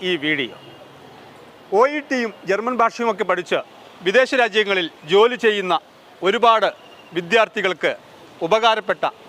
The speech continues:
ഒരു ക്യാമ്പസ്. ഇപ്പോഴും നൂറുകണക്കിന് വിദ്യാർത്ഥികൾ പഠിക്കുന്ന കേരളത്തിലെ മികച്ച ക്യാമ്പസുകളിൽ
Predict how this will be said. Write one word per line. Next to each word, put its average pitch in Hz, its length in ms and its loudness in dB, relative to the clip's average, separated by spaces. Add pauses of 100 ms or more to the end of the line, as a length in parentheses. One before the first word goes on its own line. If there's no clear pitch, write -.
ഒരു 165 100 -2
ക്യാമ്പസ്. 143 440 -6 (1000)
ഇപ്പോഴും 269 360 2 (240)
നൂറുകണക്കിന് 247 560 2
വിദ്യാർത്ഥികൾ 220 520 2
പഠിക്കുന്ന 196 380 0 (140)
കേരളത്തിലെ 220 500 0 (180)
മികച്ച 233 380 -2 (260)
ക്യാമ്പസുകളിൽ 190 640 0